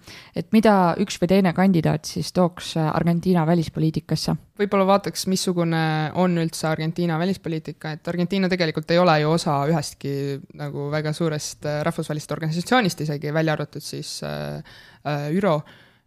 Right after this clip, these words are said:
Speaker 2: Ähm, ta ei ole natos, ta on, äh, küll väga suur, siis see, mis nad ütlevad selle kohta, mingi non-, non-nato ally, on ju.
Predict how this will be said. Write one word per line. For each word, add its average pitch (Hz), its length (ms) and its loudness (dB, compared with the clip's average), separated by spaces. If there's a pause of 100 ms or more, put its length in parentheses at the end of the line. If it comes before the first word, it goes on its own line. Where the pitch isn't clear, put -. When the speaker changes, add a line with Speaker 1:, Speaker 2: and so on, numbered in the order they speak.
(120)
Speaker 2:
Ähm, 147 360 -8
ta 156 80 -2
ei 156 80 0
ole 156 160 0
natos, 175 540 -4
ta 156 180 -2
on, 156 120 0 (160)
äh, 147 260 -6
küll 156 400 0
väga 160 240 0
suur, 160 340 -4 (140)
siis 139 260 -10
see, 143 460 -6
mis 151 400 -12
nad 156 100 -6
ütlevad 143 240 -10
selle 143 160 -8
kohta, 147 180 -10
mingi 143 280 -8 (560)
non-, 160 340 -4
non-nato 160 640 0
ally, 147 400 0
on 147 160 -4
ju. 156 80 -4